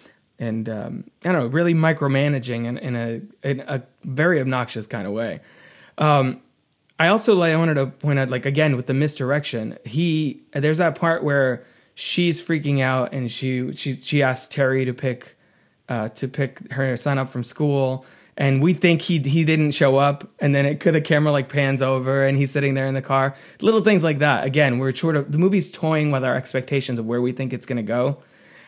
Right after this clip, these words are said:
And I, I love that. Like, it's always one step ahead of where we would assume, or how we would assume these characters are. Like, 'cause our, our all natural inclination is to wanna put them into little boxes. Like, oh, this is this,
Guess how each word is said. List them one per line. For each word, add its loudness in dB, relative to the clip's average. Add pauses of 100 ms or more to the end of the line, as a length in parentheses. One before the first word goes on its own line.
And 0
I, 2
I 4
love 2
that. -2
Like, -2
it's -2
always 2
one 0
step -2
ahead 0
of -4
where 0
we 0
would 0
assume, -4 (260)
or 2
how 2
we 4
would 2
assume 0 (480)
these 0
characters 0
are. -2
Like, -6
'cause -4
our, 0
our 4
all 2
natural 2
inclination -2
is -4
to 0
wanna 0
put -4
them -2
into -4
little 0
boxes. -4
Like, -4
oh, 4
this 0
is -8
this, -4